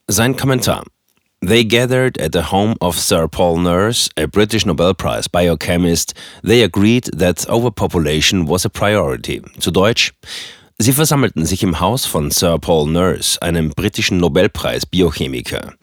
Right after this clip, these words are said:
Sie waren sich einig, dass Überbevölkerung eine Priorität war." Musk. Twitter-Chef Elon Musk reagierte auf Monottis Tweet mit zwei Ausrufezeichen.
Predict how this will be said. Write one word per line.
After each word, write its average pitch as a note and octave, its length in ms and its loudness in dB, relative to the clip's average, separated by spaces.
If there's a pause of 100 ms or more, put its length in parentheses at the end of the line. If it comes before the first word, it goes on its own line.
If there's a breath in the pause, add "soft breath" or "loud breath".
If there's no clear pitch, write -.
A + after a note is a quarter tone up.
(440 loud breath)
Sie A#2 140 2
waren C#3+ 160 4
sich D3 220 -2
einig, D2+ 420 -4 (120)
dass F#2 200 2
Überbevölkerung D2+ 840 -2
eine G2 200 0
Priorität - 720 -4
war." - 280 -14 (1200 loud breath)
Musk. - 560 -2 (1080 loud breath)
Twitter-Chef D3 540 2
Elon A2+ 280 2
Musk F2+ 360 0
reagierte D#2 480 0
auf C#2 140 -4
Monottis F2 560 0
Tweet F2 460 0
mit G2 200 0
zwei G#2+ 380 -2
Ausrufezeichen. - 1000 -4